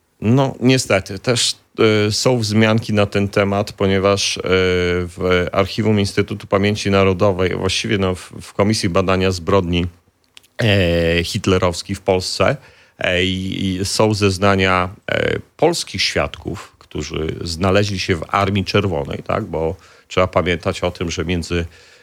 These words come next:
siedemnastym września trzydziestego dziewiątego roku a dwudziestym drugim czerwca czterdziestego pierwszego roku Polacy również trafiali do Armii Czerwonej z przymusu,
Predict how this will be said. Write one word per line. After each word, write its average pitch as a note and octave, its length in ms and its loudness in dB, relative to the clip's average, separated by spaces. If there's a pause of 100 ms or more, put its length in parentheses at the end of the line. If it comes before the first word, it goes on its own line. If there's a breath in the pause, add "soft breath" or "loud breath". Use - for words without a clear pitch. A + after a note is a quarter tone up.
(120)
siedemnastym G2 580 0
września F2+ 360 0
trzydziestego E2+ 580 -4
dziewiątego F2 480 -2
roku E2+ 260 0
a E2+ 40 2
dwudziestym F2 460 -4
drugim E2+ 240 -4
czerwca F2+ 360 -2
czterdziestego F2 600 -4
pierwszego F2 420 -4
roku E2 320 -2
Polacy G2 400 0
również F#2+ 320 0
trafiali F2+ 520 -2
do F2 320 -2
Armii F#2+ 380 -2 (240 soft breath)
Czerwonej F#2 520 2
z - 80 -6
przymusu, F2 600 0